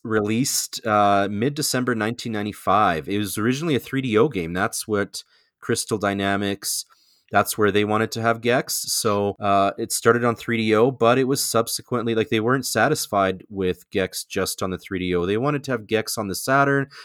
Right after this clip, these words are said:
They wanted to have Gex on the PlayStation.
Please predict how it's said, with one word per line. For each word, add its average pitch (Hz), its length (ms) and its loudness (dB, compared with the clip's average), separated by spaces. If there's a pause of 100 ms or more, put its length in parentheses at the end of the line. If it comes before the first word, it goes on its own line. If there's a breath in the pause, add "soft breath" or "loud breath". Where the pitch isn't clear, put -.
(140 loud breath)
They 110 100 0
wanted 110 260 2
to 117 100 -6
have 95 160 -4
Gex 95 300 -2
on 92 100 -6
the 85 100 -6
PlayStation. 120 880 -2